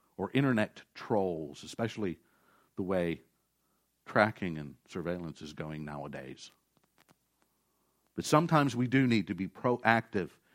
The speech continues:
in exposing lies within our family, within our church. But when we do it, no matter where we do it,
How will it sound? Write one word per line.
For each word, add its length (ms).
in 120
exposing 720
lies 560
within 220
our 120
family, 580
within 240
our 140
church. 800
But 80
when 180
we 80
do 260
it, 120
no 80
matter 220
where 300
we 120
do 220
it, 100